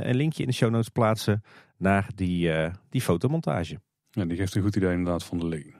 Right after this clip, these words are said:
Speaker 1: Hey, en dan, dan ga ik even neurden, Paul, voordat we, eh, <laughs> het gebouw van, eh, van verdieping tot verdieping gaan, eh, gaan bespreken, als jij het goed vindt.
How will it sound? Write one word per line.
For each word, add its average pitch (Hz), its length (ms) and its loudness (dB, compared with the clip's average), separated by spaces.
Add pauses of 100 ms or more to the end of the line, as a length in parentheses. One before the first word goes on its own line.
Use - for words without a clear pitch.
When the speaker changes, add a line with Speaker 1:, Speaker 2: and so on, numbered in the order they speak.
(120)
Speaker 1:
Hey, - 160 0
en 110 120 2
dan, 113 220 0
dan 135 180 4
ga 135 100 2
ik 127 100 -2
even 117 460 2
neurden, 104 320 4
Paul, 113 260 2
voordat 92 300 0
we, 87 160 2
eh, 85 640 0
<laughs> 104 240 -4
het 98 100 -2
gebouw 92 380 2
van, 92 340 0
eh, 92 260 0
van 92 260 2
verdieping 101 360 -2
tot - 140 -2
verdieping 98 460 -2
gaan, 90 300 0
eh, 87 120 0 (380)
gaan 92 160 0
bespreken, 92 460 0
als 127 120 2
jij 110 80 4
het 85 100 -2
goed - 140 -2
vindt. 151 280 0